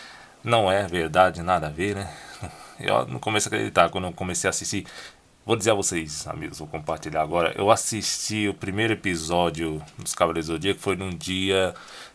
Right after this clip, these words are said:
dezenove de maio de mil novecentos e noventa e cinco, lá em São Paulo, pela T V Manchete.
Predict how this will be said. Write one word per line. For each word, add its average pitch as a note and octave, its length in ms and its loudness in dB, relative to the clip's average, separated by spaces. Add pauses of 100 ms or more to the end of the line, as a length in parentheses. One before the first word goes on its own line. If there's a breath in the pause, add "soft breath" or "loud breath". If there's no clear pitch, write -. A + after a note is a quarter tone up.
dezenove G2 720 2
de G2 140 -4
maio F#2 360 4
de E2 120 -10
mil G#2+ 160 -4
novecentos F2 420 -2
e E2+ 40 -6
noventa D#2+ 280 -6
e D#2 60 -6
cinco, A2 560 -2
lá F2+ 160 2
em F2 60 -6
São E2 260 -2
Paulo, F2 320 4
pela E2 180 -6
T D#2+ 80 -8
V D#2+ 140 -6
Manchete. F2+ 800 -2